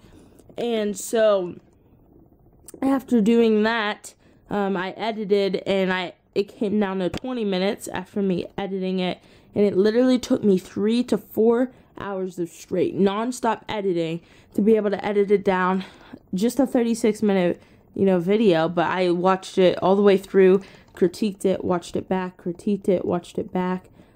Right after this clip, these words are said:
um, and made sure everything was okay, and hopefully it came out good, because I worked so long on that. And,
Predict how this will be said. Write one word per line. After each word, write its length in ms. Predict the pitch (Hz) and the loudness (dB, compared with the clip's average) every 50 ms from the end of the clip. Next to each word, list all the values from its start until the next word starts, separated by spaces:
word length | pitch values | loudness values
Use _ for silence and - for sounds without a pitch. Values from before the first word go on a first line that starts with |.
| _ - - | _ -14 -10
um, 480 | - 175 170 165 165 165 170 180 180 - | -8 -6 -4 -4 -4 -4 -4 -4 -6 -6
and 180 | - - 185 185 | -4 -2 0 2
made 200 | 190 185 175 - | 4 2 2 2
sure 160 | - 196 185 | 0 0 2
everything 340 | 180 180 175 175 202 185 180 | 2 2 2 2 2 0 0
was 140 | 175 170 175 | 2 0 0
okay, 280 | 170 - - 196 180 | -2 0 2 2 2
and 120 | 175 175 175 | 4 2 2
hopefully 420 | - - 190 190 - - 196 175 | 0 0 -2 0 0 2 2 2
it 80 | - - | 0 0
came 240 | - 208 180 180 175 | -2 -2 -2 0 0
out 200 | 175 175 170 - | -2 -4 -2 0
good, 200 | 175 170 170 175 | 0 0 2 0
because 400 | 180 170 - 175 165 165 - - - - - _ _ _ _ - 226 | -2 -4 -2 -2 -4 -4 -6 -10 -18 -20 -20 _ _ _ _ -6 -4
I 60 | 220 | -2
worked 240 | 208 214 208 - - | -2 -2 -4 -6 -10
so 400 | - - - - 214 202 202 196 | -16 -16 -10 -6 -2 -2 0 0
long 320 | 196 190 190 190 190 190 | 0 0 0 0 0 2
on 100 | 185 185 | 2 2
that. 280 | 185 180 180 180 - - - | 2 2 2 0 -2 -2 -2
And, 520 | 190 196 190 170 170 190 190 180 - | 2 2 4 4 4 4 2 2 0